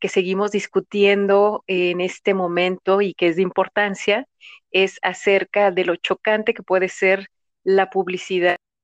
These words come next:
de bebidas destiladas de agave como el tequila y el mezcal.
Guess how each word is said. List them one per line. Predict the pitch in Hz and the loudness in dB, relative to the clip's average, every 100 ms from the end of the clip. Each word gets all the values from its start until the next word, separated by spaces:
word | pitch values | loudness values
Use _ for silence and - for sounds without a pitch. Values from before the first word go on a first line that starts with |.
| _ _ _ _ _ _ _ _ _ | _ _ _ _ _ _ _ _ _
de | 185 | 0
bebidas | 185 202 | 2 0
destiladas | 202 - 185 180 185 190 | -2 -4 0 2 4 4
de | 180 | 2
agave | 175 185 196 214 | 0 2 2 2
como | - 180 | -2 -4
el | 175 | -4
tequila | 175 - 175 | -6 -4 0
y | 180 | 0
el | 175 | 0
mezcal. | 170 165 - 190 226 | -4 -8 -2 -2 -2